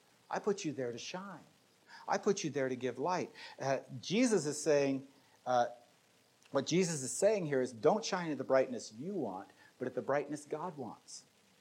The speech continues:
The, the, the, there, you know, there's a lot of ways to make a difference in this world. And there are a lot of ways to leave it better than you found it. Jesus wants us to make that spiritual difference and to leave it spiritually better. He wants us to make it, make the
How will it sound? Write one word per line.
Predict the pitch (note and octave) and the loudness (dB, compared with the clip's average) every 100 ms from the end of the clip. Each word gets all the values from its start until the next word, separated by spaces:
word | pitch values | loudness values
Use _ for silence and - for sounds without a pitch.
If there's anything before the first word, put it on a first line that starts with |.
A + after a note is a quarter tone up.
| _ _ - - _ A2+ | _ _ -20 -20 _ -6
The, | A#2+ - - A#2+ | -6 -6 -14 -14
the, | A#2 C#3+ | -4 0
the, | E3+ | 4
there, | B3+ | 4
you | B3+ | 6
know, | A#3 | 4
there's | A#3 B3 | 4 4
a | |
lot | F#3+ F3 F3+ | 8 10 10
of | D3+ | 8
ways | D#3+ D#3 | 4 2
to | C3+ | -2
make | B2 | -2
a | |
difference | A2 B2+ A#2+ - | -2 -4 -4 -8
in | A2 | -8
this | G2 | -8
world. | A#2 A#2 F#2+ F2 _ _ _ _ _ - - - | -4 -4 -4 -8 _ _ _ _ _ -20 -18 -8
And | C3+ | 2
there | F#3 | 6
are | D#3 | 6
a | B2 | 6
lot | A#2+ C#3 D3+ D#3 | 2 -2 -2 -2
of | A#2+ | 0
ways | C3 C#3 B2+ | 0 2 0
to | - | -4
leave | A#2 B2 | -2 -2
it | A#2 G#2 | -4 -2
better | B2 A#2+ A2 - - | 0 2 0 -2 -6
than | A2+ G#2+ | -6 -6
you | G#2+ | -10
found | G#2+ A2 A2 A#2 G2 | -4 0 0 -2 -6
it. | - - - - _ | -10 -16 -20 -20 _
Jesus | G2+ D3+ A3 A3 E3 | -4 0 0 0 -2
wants | C#3+ C#3 D3+ - | 0 2 2 -2
us | D#3 | -8
to | - | -6
make | C3+ B2+ A#2+ - A#2 | -4 -2 -2 -6 -4
that | A#2 - | -2 -2
spiritual | - - D3 D3 D#3 D#3+ | -10 -10 -2 0 0 -2
difference | D3+ B2+ A#2 A#2 - - | -2 -2 -2 -8 -12 -14
and | B2 | -12
to | - | -8
leave | A#2+ A#2+ | -6 -4
it | A2 | -6
spiritually | - - - D3 B2+ - A#2 | -8 -10 -4 -2 -4 -6 -10
better. | G#2 A#2 A2 D2+ - _ _ - - | -4 -2 -2 -6 -14 _ _ -20 -10
He | - G3+ | -2 2
wants | G3+ F#3 E3+ | 4 4 2
us | - | -8
to | - | -6
make | D3 D3 D3 - - | -2 0 -2 -8 -8
it, | D3 - | -8 -4
make | C#3+ C#3 | -4 -4
the | - | -4